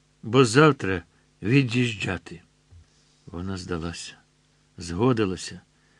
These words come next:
Невідомо, яка вітряниця напала. Мо думала, вінчання те його от кулі, от шаблі турецької, от погибелі врятує.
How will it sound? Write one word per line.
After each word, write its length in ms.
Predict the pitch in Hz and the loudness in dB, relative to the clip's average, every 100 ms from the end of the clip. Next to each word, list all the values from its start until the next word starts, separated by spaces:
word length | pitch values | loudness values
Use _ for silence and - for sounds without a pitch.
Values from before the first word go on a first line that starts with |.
| _ _ _ _ - | _ _ _ _ -2
Невідомо, 600 | 120 151 160 165 185 175 | 4 6 6 6 6 6
яка 300 | 160 - 170 | 4 4 6
вітряниця 880 | 175 - 160 156 151 175 - - 151 | 6 6 6 6 4 2 -2 2 4
напала. 600 | 139 - 110 95 85 80 _ _ _ _ _ _ _ _ _ _ _ _ - | 2 0 0 0 -2 -6 _ _ _ _ _ _ _ _ _ _ _ _ -16
Мо 400 | 85 82 85 82 | -10 -6 -4 -6
думала, 680 | 87 95 92 92 90 87 - _ _ _ _ _ _ _ - | -4 -4 -2 -2 -2 -4 -8 _ _ _ _ _ _ _ -14
вінчання 880 | 80 92 87 - 110 113 104 98 92 | -6 -6 -4 0 2 2 0 -4 -8
те 320 | - 95 85 - _ _ _ - | -4 -2 -2 -8 _ _ _ -6
його 320 | 101 120 127 | 0 4 6
от 200 | 147 143 | 6 4
кулі, 580 | - 131 160 151 123 104 - - | 0 4 6 6 4 0 -10 -2
от 160 | 139 147 | -2 0
шаблі 520 | - 156 170 160 151 | 4 6 6 6 4
турецької, 760 | 143 143 165 156 - 175 165 160 | 6 8 8 4 0 6 8 8
от 160 | 160 | 4
погибелі 880 | - 180 156 196 220 202 190 180 165 | 0 2 6 6 4 2 0 2 0
врятує. 920 | 151 127 117 _ 101 90 85 92 101 | 0 -2 -4 _ -10 -8 -10 -14 -18